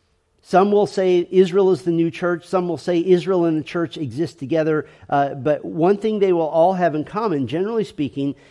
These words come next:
is that the New Testament is the way you now interpret the Old. And probably the clearest example of this is the land promises to Abraham.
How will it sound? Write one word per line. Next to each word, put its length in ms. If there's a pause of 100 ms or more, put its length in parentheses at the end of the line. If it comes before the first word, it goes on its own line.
(140)
is 260
that 200
the 100
New 400
Testament 640 (220)
is 280
the 120
way 160
you 280
now 360
interpret 920
the 180
Old. 480 (960)
And 160
probably 380
the 100
clearest 380
example 460
of 120
this 240
is 420
the 240
land 580
promises 760
to 260
Abraham. 580